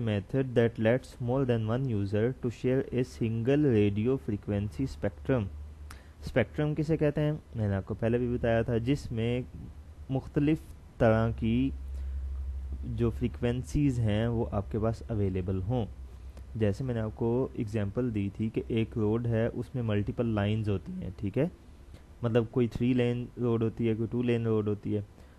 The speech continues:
तो टू लेन रोड में दो गाड़ियाँ simultaneously एक दूसरे के साथ parallel जा सकती हैं, three lane में तीन गाड़ियाँ जा सकती हैं, and same for the rest। और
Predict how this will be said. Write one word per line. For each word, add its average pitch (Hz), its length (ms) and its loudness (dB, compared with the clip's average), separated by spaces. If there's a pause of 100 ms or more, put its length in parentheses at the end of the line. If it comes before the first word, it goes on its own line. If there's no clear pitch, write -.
(180)
तो 131 60 2
टू 139 220 2
लेन 143 200 4
रोड 135 240 4
में 135 200 2
दो 120 180 4
गाड़ियाँ 113 480 2
simultaneously 107 840 0
एक 117 140 0
दूसरे 104 260 -2
के 113 80 -2
साथ 104 280 0
parallel 104 420 2
जा 98 160 4
सकती - 340 -8
हैं, 98 140 -4 (600)
three 135 200 6
lane 139 220 4
में 139 240 2 (340)
तीन 101 200 0
गाड़ियाँ 110 320 0
जा 107 180 2
सकती 110 380 -6
हैं, 110 180 -2 (640)
and - 1500 -6
same 117 300 0
for 107 140 2
the 98 160 0
rest। 90 300 -6 (1300)
और 147 340 6